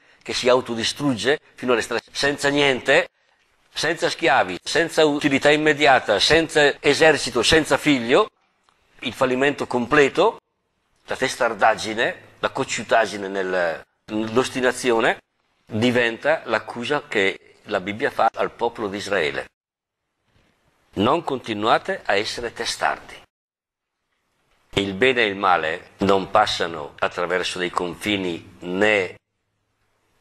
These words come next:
etnici, né culturali, né sociali, né politici, né religiosi. Bene e il male stanno nel cuore di ciascuno.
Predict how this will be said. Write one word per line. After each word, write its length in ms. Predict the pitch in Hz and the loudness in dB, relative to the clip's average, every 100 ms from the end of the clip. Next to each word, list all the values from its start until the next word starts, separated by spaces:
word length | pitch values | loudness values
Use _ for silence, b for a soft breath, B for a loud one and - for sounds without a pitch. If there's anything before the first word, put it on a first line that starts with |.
| _ _ | _ _
etnici, 640 | 123 - 123 117 135 139 _ _ _ _ _ _ _ _ _ _ _ _ _ _ _ - | -2 -2 -6 -4 -6 -8 _ _ _ _ _ _ _ _ _ _ _ _ _ _ _ -4
né 300 | 110 123 120 | 2 4 4
culturali, 760 | - 127 - 104 95 90 107 - - _ _ _ _ _ _ _ _ _ _ - - | -2 -8 -8 -2 0 0 -2 -10 -20 _ _ _ _ _ _ _ _ _ _ -20 -10
né 220 | 92 110 | 0 2
sociali, 680 | 110 92 82 90 85 90 123 - _ _ _ _ _ _ - | 2 -2 -2 0 0 -2 -10 -14 _ _ _ _ _ _ -14
né 260 | 87 95 120 | -4 0 0
politici, 840 | - 98 95 113 123 - 123 - _ _ _ _ | -2 -8 -8 -10 -12 -12 -12 -16 _ _ _ _
né 200 | 92 101 | -4 0
religiosi. 680 | 98 95 92 80 69 - - _ _ _ _ _ _ _ _ _ _ | 0 -2 -6 -6 -6 -8 -12 _ _ _ _ _ _ _ _ _ _
Bene 340 | 85 113 101 | -2 0 0
e 40 | 90 | -4
il 60 | |
male 460 | 85 107 113 117 - - _ - | -2 0 0 -2 -8 -20 _ -20
stanno 420 | - - 98 95 | -8 -4 -2 -4
nel 200 | 85 76 | -8 -10
cuore 200 | - 90 | -8 -8
di 100 | 82 | -8
ciascuno. 500 | - - - 73 - | -10 -12 -14 -16 -18